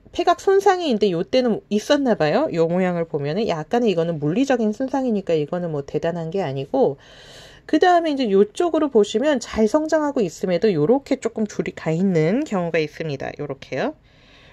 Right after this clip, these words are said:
요렇게 좀 줄이 가 있는 경우가 있는데, 자, 요런 것도 기형일까요? 글쎄요. 저는 그냥, 어, 지나치게 우리가 완벽을 추구하고 있는 게 아닌가 그런 생각이 들어요. 너무나 완벽한, 그래서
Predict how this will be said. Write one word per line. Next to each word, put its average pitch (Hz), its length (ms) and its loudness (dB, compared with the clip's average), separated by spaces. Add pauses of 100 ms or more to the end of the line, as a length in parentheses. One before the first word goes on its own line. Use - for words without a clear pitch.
(180)
요렇게 226 340 -2
좀 214 200 -8
줄이 202 260 -4
가 180 140 -2
있는 208 300 -2
경우가 196 320 -2
있는데, 147 800 -4 (1400)
자, 160 380 -10 (220)
요런 381 880 -2
것도 220 420 -2
기형일까요? 190 840 -4 (520)
글쎄요. - 460 -2
저는 226 240 2
그냥, 247 640 0 (400)
어, 208 840 0 (140)
지나치게 285 580 -2
우리가 196 340 -2
완벽을 190 540 -2
추구하고 269 400 -4
있는 175 220 -6
게 190 80 -6
아닌가 185 420 -6
그런 180 240 -8
생각이 254 360 -6
들어요. 160 600 -4
너무나 226 380 -4
완벽한, 185 680 -4
그래서 165 360 -6